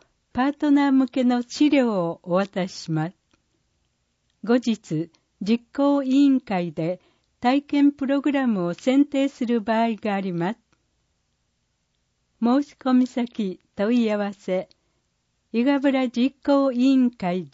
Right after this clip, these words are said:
務局、株式会社まちづくり伊賀上野、ハイトピア伊賀三階。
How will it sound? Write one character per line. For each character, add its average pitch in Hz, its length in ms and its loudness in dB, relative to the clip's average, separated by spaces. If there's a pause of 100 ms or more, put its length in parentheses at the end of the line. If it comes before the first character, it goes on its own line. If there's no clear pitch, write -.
務 220 180 0
局、 170 560 -8 (720)
株 233 300 -2
式 - 260 -8
会 214 240 -2
社 175 380 -8 (320)
ま 220 160 -2
ち 277 160 -4
づ 294 200 0
く 269 160 -4
り 175 180 -2
伊 196 200 -6
賀 240 240 0
上 202 220 -2
野、 160 280 -6 (140)
ハ - 160 -4
イ 285 140 2
ト 285 180 -4
ピ 185 240 -4
ア 160 140 -6
伊 233 160 -2
賀 220 160 -2
三 214 400 -4
階。 190 320 -6